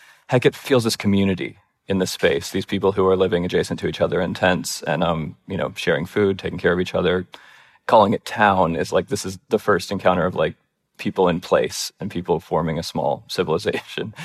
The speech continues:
<laughs> on the cat's terms. It's outside of the horror of a freeway that it's crossed and, um, the violent past it's had with its own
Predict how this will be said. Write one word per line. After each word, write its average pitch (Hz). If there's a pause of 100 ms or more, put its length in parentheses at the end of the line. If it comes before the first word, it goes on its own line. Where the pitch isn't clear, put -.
(100)
<laughs> -
on 101
the 92
cat's -
terms. 78
It's -
outside 80
of 80
the 82 (260)
horror 92
of 85
a 82
freeway 78 (220)
that -
it's -
crossed -
and, 95
um, 85 (400)
the 95
violent 85
past -
it's 73
had 76
with 73
its -
own 67